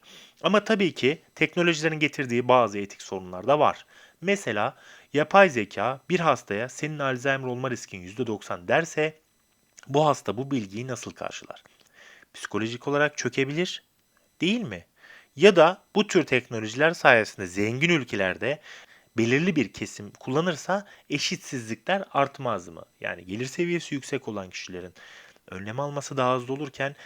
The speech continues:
gelir seviyesi düşük olan kişilerde daha yavaş olması gibi. Bir başka tartış-, tartışma konusu da mahremiyet.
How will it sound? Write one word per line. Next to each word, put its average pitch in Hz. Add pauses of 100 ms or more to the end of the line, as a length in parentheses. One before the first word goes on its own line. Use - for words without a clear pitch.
(280)
gelir 113
seviyesi 123
düşük -
olan 98
kişilerde 98 (420)
daha 135
yavaş 90
olması 78
gibi. - (420)
Bir 208
başka 220
tartış-, 190 (100)
tartışma 156
konusu 139
da 202
mahremiyet. 131